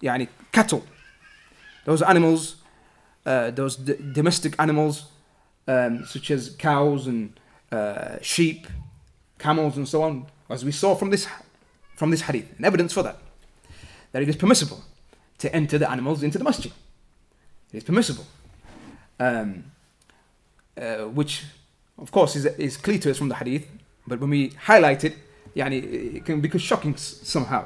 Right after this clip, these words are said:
yani, or in some way. Um, now, and we have to remember that in the time of the Rasul Sallallahu Alaihi Wasallam, the masajid was, were, were different.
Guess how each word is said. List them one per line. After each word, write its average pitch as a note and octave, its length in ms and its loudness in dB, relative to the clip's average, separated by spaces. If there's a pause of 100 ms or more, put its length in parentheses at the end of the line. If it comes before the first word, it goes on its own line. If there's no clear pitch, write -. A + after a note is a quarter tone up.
(140)
yani, C3+ 160 -2
or A#2+ 260 -4
in C#3+ 120 -2
some D3 200 0
way. C3+ 200 -2 (1040)
Um, A2+ 500 -2 (840)
now, C#3+ 280 0 (1400)
and C#3 160 2
we E3 60 6
have E3+ 80 2
to D#3+ 80 -4
remember F3+ 260 6
that D3 100 4
in D#3+ 80 0
the D3+ 60 2
time G3 180 2
of F3 40 2
the D#3 60 4
Rasul D#3 160 0
Sallallahu D3+ 200 -2
Alaihi C3 160 0
Wasallam, D3 220 0
the C3 60 -2
masajid - 20 -4
was, A#2+ 100 -6 (160)
were, A#2 180 -6
were B2+ 80 -4
different. D3 340 -4